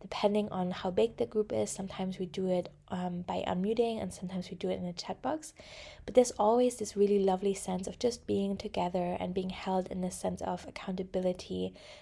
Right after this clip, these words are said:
because you're not alone with whatever task you're approaching that day. And so when I relaunched the Patreon,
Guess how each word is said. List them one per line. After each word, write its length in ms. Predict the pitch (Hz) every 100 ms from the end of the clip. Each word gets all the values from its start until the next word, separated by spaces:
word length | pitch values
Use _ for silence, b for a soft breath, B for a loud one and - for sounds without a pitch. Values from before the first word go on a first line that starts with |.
| -
because 320 | - - 190
you're 120 | 196
not 240 | 185 185 -
alone 360 | 180 175 170
with 140 | 175 170
whatever 420 | - 180 175 175 170
task 560 | - - 180 - -
you're 240 | 175 170 170
approaching 520 | - - 175 - 170
that 200 | 170 -
day. 360 | 175 170 185 202 - - B B B B B -
And 160 | 190 190
so 460 | - 196 190 180 190 - _ _ _ _ -
when 140 | 190 190
I 100 | 190
relaunched 460 | 214 254 254 233
the 80 | 202
Patreon, 800 | - - 233 226 196 185 180 180